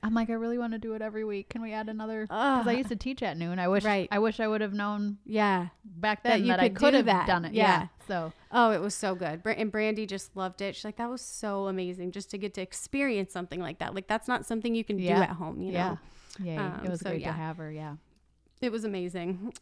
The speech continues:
Speaker 2: Um, okay. So that's a good segue into gratitude. It's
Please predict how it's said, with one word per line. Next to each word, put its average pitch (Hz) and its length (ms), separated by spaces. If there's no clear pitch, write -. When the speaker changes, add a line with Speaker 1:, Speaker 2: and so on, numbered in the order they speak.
Speaker 2:
Um, 196 680
okay. 262 260
So - 140
that's 302 180
a 339 60
good 269 180
segue 196 480
into 196 160
gratitude. 185 520
It's - 120